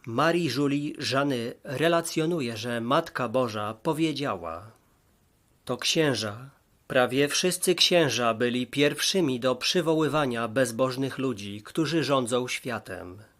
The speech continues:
Księża ukrywają to, że dają swoje poparcie rewolucjonistom, lecz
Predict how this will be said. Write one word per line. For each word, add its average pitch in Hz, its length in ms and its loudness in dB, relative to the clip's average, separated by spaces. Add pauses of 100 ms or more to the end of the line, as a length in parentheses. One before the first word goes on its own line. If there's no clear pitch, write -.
(400)
Księża 117 720 0
ukrywają 165 800 2
to, 123 160 -2
że 120 160 -2
dają 135 420 2
swoje 139 440 2
poparcie 135 600 0
rewolucjonistom, 131 1200 -2 (200)
lecz 107 640 -2